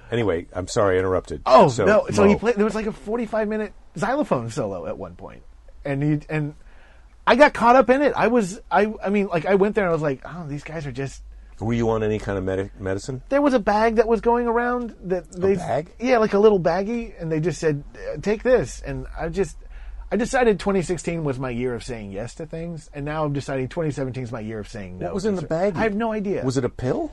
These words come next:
Speaker 2: No, it was, like, a, a very bitter powder.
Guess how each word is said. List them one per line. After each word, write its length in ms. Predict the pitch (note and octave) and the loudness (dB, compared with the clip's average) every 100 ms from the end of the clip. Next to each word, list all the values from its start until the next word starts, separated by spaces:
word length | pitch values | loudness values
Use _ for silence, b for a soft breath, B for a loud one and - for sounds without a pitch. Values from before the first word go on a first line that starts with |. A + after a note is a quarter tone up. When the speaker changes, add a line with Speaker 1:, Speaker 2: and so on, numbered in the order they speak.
| b b - | b b 0
Speaker 2:
No, 180 | A#3 D#4 | 4 6
it 40 | |
was, 160 | C#4 A3 | 6 4
like, 140 | B3 | 4
a, 100 | A#3 F3 D#3 E3+ | 4 2 -4 0
a 80 | |
very 260 | D#3 A3+ G3+ | 4 6 4
bitter 300 | C#3 E3 C#3 | 2 0 -2
powder. 420 | - A2 D#2 - | -4 -6 -6 -12